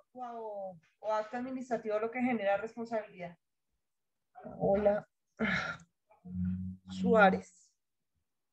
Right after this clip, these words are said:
Operación. Gracias, doctora.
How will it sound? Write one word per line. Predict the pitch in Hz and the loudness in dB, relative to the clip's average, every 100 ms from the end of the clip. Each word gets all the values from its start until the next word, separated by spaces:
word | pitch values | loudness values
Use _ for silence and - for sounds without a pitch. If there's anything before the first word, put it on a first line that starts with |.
| _ _ _ _ _ _ _ _ _ _ _ - | _ _ _ _ _ _ _ _ _ _ _ -10
Operación. | - 214 208 202 - _ _ _ _ _ _ _ _ | -8 -8 -8 -14 -16 _ _ _ _ _ _ _ _
Gracias, | 233 233 240 | -16 -16 -18
doctora. | 262 254 220 226 294 | -20 -20 -16 -16 -18